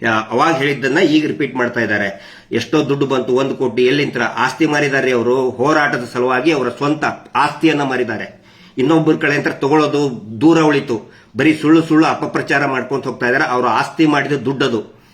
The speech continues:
ವೈಟ್ ಅಮೌಂಟ್ ನಲ್ಲೇ ತಗೊಳ್ತಿದ್ದಾರೆ. ಏನಾದ್ರು ಕ್ಯಾಶ್ ತಗೊಳ್-, ಆ, ಇ-, ಇವ್ರು ಹಂಗೆ, ಏ, ವಾರ ವಾರ ನಗದಿ ತಗೋತಾರಲ್ಲ, ಹಂಗ್ ತಗೊಂಡಿಲ್ಲ ಅವರು. ಪ್ರಾಮಾಣಿಕರು ಇದ್ದಿದ್ದಕ್ಕನೇ ಅಕೌಂಟ್ ಅಲ್ಲಿ ತಗೊಂಡಿದ್ದಾರೆ ಅವರು. ಇಲ್ಲ ಅಂತಂದ್ರೆ ಏನೋ ವಸೂಲಿ ಮಾಡಿದ್ರೆ ಕ್ಯಾಶ್ ಅಲ್ಲಿ ತಗೋತಾ ಇದ್ರು. ಹಿಂಗಾಗಿ ಅಕೌಂಟ್ ಅಲ್ಲಿ ತಗೊಂಡಿದ್ದಾರೆ, ಅವರು ಆಸ್ತಿ ಮಾರಿದ್ದಾರೆ.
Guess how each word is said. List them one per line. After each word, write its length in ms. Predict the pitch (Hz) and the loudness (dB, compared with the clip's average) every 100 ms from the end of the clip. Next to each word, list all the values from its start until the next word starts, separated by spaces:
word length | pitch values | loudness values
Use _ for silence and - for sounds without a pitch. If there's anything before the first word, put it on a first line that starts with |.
| _ _ _ _ _ _ - | _ _ _ _ _ _ -2
ವೈಟ್ 280 | 156 175 170 | 2 2 2
ಅಮೌಂಟ್ 280 | 160 160 | 2 2
ನಲ್ಲೇ 160 | 160 165 | 4 2
ತಗೊಳ್ತಿದ್ದಾರೆ. 520 | 165 156 151 139 139 | 4 2 2 0 0
ಏನಾದ್ರು 240 | 143 151 143 | 2 0 0
ಕ್ಯಾಶ್ 320 | 147 165 165 | 0 -2 0
ತಗೊಳ್-, 640 | 156 156 143 147 - - | 2 2 0 -6 -8 -6
ಆ, 100 | 127 | 0
ಇ-, 300 | 127 127 127 | 2 2 0
ಇವ್ರು 220 | 135 165 | 4 4
ಹಂಗೆ, 540 | 156 156 156 135 117 - - | 4 4 4 2 -2 -4 -6
ಏ, 80 | 123 | 0
ವಾರ 260 | 127 131 151 | 2 4 2
ವಾರ 180 | 156 156 | 2 2
ನಗದಿ 360 | 151 143 143 156 | 2 0 2 2
ತಗೋತಾರಲ್ಲ, 460 | 151 151 135 131 110 95 | 4 0 2 2 0 -2
ಹಂಗ್ 240 | 131 156 151 | 0 0 2
ತಗೊಂಡಿಲ್ಲ 320 | 147 147 143 | 2 2 0
ಅವರು. 360 | 131 113 - - _ _ - - | 0 -2 -6 -20 _ _ -18 -4
ಪ್ರಾಮಾಣಿಕರು 540 | 131 147 165 160 160 | 0 2 2 2 0
ಇದ್ದಿದ್ದಕ್ಕನೇ 520 | 139 156 147 - 160 | 0 0 -2 0 2
ಅಕೌಂಟ್ 380 | 214 - 170 160 | 2 0 0 2
ಅಲ್ಲಿ 140 | 160 | 0
ತಗೊಂಡಿದ್ದಾರೆ 420 | 156 143 147 131 120 | 0 0 0 0 0
ಅವರು. 420 | 95 - - _ _ _ _ - | -4 -10 -20 _ _ _ _ -2
ಇಲ್ಲ 140 | 127 | 0
ಅಂತಂದ್ರೆ 400 | 131 151 165 160 | 2 0 0 0
ಏನೋ 240 | 143 156 | 2 2
ವಸೂಲಿ 400 | 147 127 143 160 | 2 0 2 4
ಮಾಡಿದ್ರೆ 460 | 160 147 143 143 196 | 4 2 -2 0 -2
ಕ್ಯಾಶ್ 280 | 196 147 151 | 0 -2 -2
ಅಲ್ಲಿ 140 | 139 | -4
ತಗೋತಾ 280 | 127 135 131 | -2 -2 -2
ಇದ್ರು. 280 | 113 107 107 | -2 -2 -4
ಹಿಂಗಾಗಿ 400 | 107 151 147 180 | 0 0 2 -2
ಅಕೌಂಟ್ 420 | 127 117 160 160 | -2 0 2 2
ಅಲ್ಲಿ 180 | 156 156 | 0 -2
ತಗೊಂಡಿದ್ದಾರೆ, 380 | 139 135 139 185 | -2 0 0 0
ಅವರು 180 | 156 | 0
ಆಸ್ತಿ 280 | 110 120 - | 0 -4 -2
ಮಾರಿದ್ದಾರೆ. 840 | 147 135 120 113 101 - - - | -2 -2 -2 -4 -6 -10 -20 -20